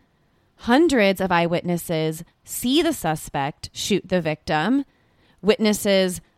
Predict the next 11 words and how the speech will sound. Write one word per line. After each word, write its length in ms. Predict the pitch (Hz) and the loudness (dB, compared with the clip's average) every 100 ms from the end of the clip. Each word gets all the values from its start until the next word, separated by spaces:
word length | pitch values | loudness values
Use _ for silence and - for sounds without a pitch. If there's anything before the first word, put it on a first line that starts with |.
| _ | _
identify 680 | 180 170 196 302 381 202 170 | -4 0 2 4 2 2 0
suspect. 840 | 165 156 147 - 160 170 - - - _ _ | -2 -4 -6 -6 -2 -2 -4 -12 -16 _ _
Suspect 500 | - 156 - 180 185 | -10 -8 -6 -6 -4
arrested. 680 | 233 269 302 - - - 196 _ _ _ _ _ _ - | 2 2 2 -2 -12 -12 -16 _ _ _ _ _ _ -4
It's 320 | 190 - - - _ | -4 -4 -14 -16 _
pretty 240 | - 156 170 | -8 -4 0
much 220 | 180 190 | 0 -2
a 80 | 220 | -6
textbook 520 | - 165 - 202 - | -6 -8 -4 -4 -2
murder 300 | 196 240 208 | 2 2 2
investigation. 1000 | 156 147 - - - - - 73 90 196 | 0 -4 -8 -12 -14 -12 -12 -12 -12 -14